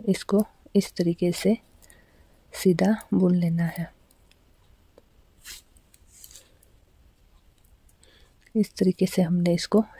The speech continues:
सीधा बुन लेना है और बाकी फंदों को इस तरीके से बुन लेना है। ये देखिए, ये हमारी रो पूरी complete हो चुकी है। इस रो में हमने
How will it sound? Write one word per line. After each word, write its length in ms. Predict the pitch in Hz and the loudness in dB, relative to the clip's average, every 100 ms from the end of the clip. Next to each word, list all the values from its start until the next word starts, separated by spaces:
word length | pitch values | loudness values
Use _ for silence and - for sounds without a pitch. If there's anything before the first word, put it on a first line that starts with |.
| - | 0
सीधा 240 | 190 180 | 2 2
बुन 200 | 175 185 | 2 2
लेना 280 | 180 175 175 | 2 0 -2
है 140 | 170 180 | -4 -4
और 180 | 170 | -2
बाकी 400 | 165 170 - 208 - _ - - - - _ _ - | -2 -4 0 0 0 _ -20 -20 -20 -20 _ _ -8
फंदों 260 | 190 180 175 | -2 -2 -2
को 160 | - 175 | -2 -2
इस 140 | - | -2
तरीके 340 | 185 170 - 180 | -4 -4 -2 -4
से 240 | - 190 - - _ - - _ _ _ _ _ _ _ _ - - _ 214 | -4 -8 -8 -20 _ -20 -20 _ _ _ _ _ _ _ _ -20 -20 _ 0
बुन 260 | 190 180 196 - - | 2 2 -2 -6 -8
लेना 340 | 202 180 - - | -4 -4 -6 -16
है। 220 | - - _ _ _ _ _ _ _ _ - - _ _ _ _ _ _ _ _ _ _ _ _ | -16 -20 _ _ _ _ _ _ _ _ -20 -20 _ _ _ _ _ _ _ _ _ _ _ _
ये 160 | - 196 | -2 0
देखिए, 280 | 180 - 185 | 0 0 4
ये 160 | 190 | 4
हमारी 420 | 180 175 165 165 180 | 4 2 -2 0 2
रो 200 | 180 190 - - | 2 0 -4 0
पूरी 160 | 185 175 | 0 2
complete 520 | 175 175 180 175 - | 0 2 0 0 -2
हो 60 | 180 | -6
चुकी 360 | - 175 175 - | -4 -4 -2 -2
है। 140 | 180 190 _ _ _ - - _ _ - _ _ _ _ _ - _ - _ _ _ _ - | -4 -6 _ _ _ -20 -20 _ _ -20 _ _ _ _ _ -20 _ -20 _ _ _ _ 0
इस 220 | 202 - | 0 4
रो 120 | 185 175 | 2 4
में 180 | 175 | 2
हमने 360 | 170 170 175 | 2 2 2